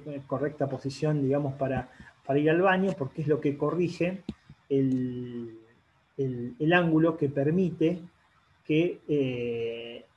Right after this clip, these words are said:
el, este paciente, por ejemplo, eh, tiene un ángulo que no le va a permitir, si es constipado, eh, un correcto descenso del piso de la pelvis,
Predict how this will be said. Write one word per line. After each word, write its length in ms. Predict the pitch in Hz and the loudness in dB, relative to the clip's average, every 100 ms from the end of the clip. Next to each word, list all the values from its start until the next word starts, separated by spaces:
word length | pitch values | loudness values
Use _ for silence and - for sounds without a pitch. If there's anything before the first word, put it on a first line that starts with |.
| _ - | _ -8
el, 640 | 135 127 120 120 117 117 - | -6 -4 -6 -8 -10 -14 -14
este 220 | - 143 | -4 -2
paciente, 420 | 151 - 165 135 | -2 0 2 0
por 160 | 131 127 | -4 -6
ejemplo, 640 | - 151 139 151 190 196 - _ _ - | -2 -2 0 2 2 0 -10 _ _ 0
eh, 500 | 143 135 131 123 135 _ _ _ | 2 2 0 -4 -8 _ _ _
tiene 320 | 165 156 160 | 2 4 2
un 200 | 156 151 | 2 2
ángulo 360 | 160 160 170 160 | 2 2 2 2
que 100 | 139 | 0
no 220 | 151 165 | 0 2
le 140 | 151 | 2
va 140 | 151 160 | 4 4
a 80 | 156 | 2
permitir, 640 | 143 139 135 160 160 175 196 - _ | 2 0 0 2 2 2 -8 -16 _
si 220 | - - | -16 -10
es 80 | 120 | -10
constipado, 800 | - 135 147 139 160 143 165 185 - _ _ _ - | -10 -8 -6 0 2 2 2 -2 -12 _ _ _ -2
eh, 180 | 135 | 0
un 640 | 139 156 147 143 139 139 139 | 0 0 0 0 0 0 0
correcto 440 | 143 143 151 147 | -2 -2 -2 0
descenso 500 | 139 139 165 156 151 | 0 0 -2 -2 0
del 100 | 131 | -2
piso 300 | 127 160 156 | -2 -4 0
de 60 | 143 | 0
la 180 | 143 143 | 2 2
pelvis, 520 | 143 123 120 117 | 2 2 -4 -8